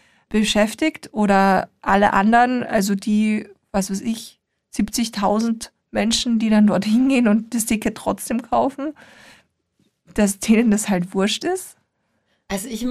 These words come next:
Speaker 2: ich kann's nur aus meiner eigenen Erfahrung sagen, dass ich glaub, dass das Bewusstsein einfach gar nicht da ist.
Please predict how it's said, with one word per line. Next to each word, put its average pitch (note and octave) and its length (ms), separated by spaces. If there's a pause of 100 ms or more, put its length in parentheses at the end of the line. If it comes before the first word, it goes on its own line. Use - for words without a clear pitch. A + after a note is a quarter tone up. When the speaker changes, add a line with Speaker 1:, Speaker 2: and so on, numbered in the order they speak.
(100)
Speaker 2:
ich A3+ 140
kann's A#3+ 240
nur C#4+ 120
aus A3+ 120
meiner A3+ 300
eigenen A3 380
Erfahrung G#3+ 600
sagen, A3+ 320
dass F#3+ 240
ich G#3+ 200
glaub, G3+ 380
dass G3+ 180
das - 220 (200)
Bewusstsein A3 400
einfach G3 300
gar F#3 180
nicht G#3 220
da G3 280
ist. G3+ 220